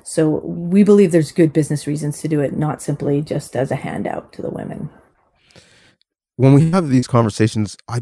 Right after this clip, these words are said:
Speaker 2: personally always think of the Nurse family. And, you know, look at Sarah Nurse. She's one of the best players in the world, uh, and she has a cousin in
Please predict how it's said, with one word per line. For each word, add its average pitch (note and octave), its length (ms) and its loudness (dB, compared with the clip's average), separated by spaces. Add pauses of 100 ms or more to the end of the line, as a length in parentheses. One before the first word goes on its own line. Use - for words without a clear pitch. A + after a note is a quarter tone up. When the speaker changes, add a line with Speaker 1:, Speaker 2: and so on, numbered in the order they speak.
Speaker 2:
personally D3 400 0
always A#2 380 2
think A2 260 -4
of G2 320 -6 (460)
the A2 160 2
Nurse G#2 240 2
family. F#2 560 -2
And, F#2 460 -2
you F#2+ 80 -4
know, G2 200 -2
look A2 180 -2
at - 100 -16
Sarah A2+ 340 4
Nurse. G#2+ 240 2
She's - 300 -6 (640)
one D3 100 4
of C#3 60 6
the C#3 40 6
best C#3 320 2 (160)
players C#3 320 6
in B2 60 4
the C3+ 80 6
world, B2 560 6
uh, A2 360 2
and A2 400 0
she - 140 0
has A2 100 2
a A2+ 60 -8
cousin B2 400 2
in G#2+ 240 2